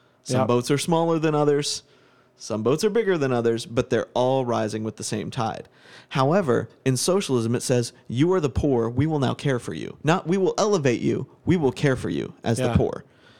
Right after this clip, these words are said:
Speaker 1: You are the middle class. Your job is to produce and help us care for the poor.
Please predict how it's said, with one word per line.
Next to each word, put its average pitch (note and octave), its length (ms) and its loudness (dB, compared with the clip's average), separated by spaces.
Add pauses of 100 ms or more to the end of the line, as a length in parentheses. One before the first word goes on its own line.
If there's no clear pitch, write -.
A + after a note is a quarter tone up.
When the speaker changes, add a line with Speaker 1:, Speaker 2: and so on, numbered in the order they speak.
(260)
Speaker 1:
You F#3+ 140 4
are G3+ 40 2
the F3 60 0
middle C#3 200 0
class. A#2+ 380 -2 (120)
Your F3 240 2
job D3 500 -2 (720)
is C#3 180 2
to A#2+ 360 0 (260)
produce E3 640 0 (380)
and B2+ 300 0
help A#2+ 260 -2
us A#2+ 160 -2
care A2+ 240 -2
for B2 120 -4
the G2 80 -6
poor. - 340 -2